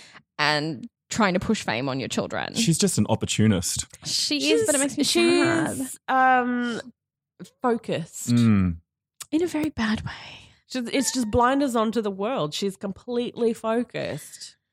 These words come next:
Speaker 1: So, uh, she eventually meets a former agent, Herbie. She persuades him to become their manager and using her seductive feminine wiles. <laughs> Sorry, I'm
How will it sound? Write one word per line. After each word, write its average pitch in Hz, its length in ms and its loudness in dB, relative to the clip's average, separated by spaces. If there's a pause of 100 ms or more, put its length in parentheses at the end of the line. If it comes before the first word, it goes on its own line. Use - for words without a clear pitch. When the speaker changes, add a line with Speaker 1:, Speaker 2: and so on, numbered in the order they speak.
(200)
Speaker 1:
So, - 200 2 (460)
uh, 151 240 2
she 320 140 4
eventually 359 400 4
meets 294 420 4
a 254 80 2
former 254 400 4
agent, 233 380 4
Herbie. 208 580 4 (540)
She 269 160 2
persuades 277 420 2
him 285 280 4
to 277 140 4
become 233 360 2
their 208 100 2
manager 202 340 2
and 202 400 4
using 220 320 4
her 214 140 6
seductive 214 840 2
feminine 208 600 4
wiles. 208 680 2 (680)
<laughs> - 680 -4
Sorry, - 220 0 (120)
I'm 392 180 2